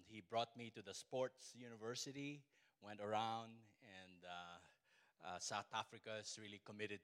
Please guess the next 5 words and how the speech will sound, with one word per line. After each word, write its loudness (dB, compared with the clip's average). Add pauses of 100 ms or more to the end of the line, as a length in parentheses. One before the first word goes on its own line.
to -8
sports. 0 (460)
Um, -4 (140)
and, -4
uh, 2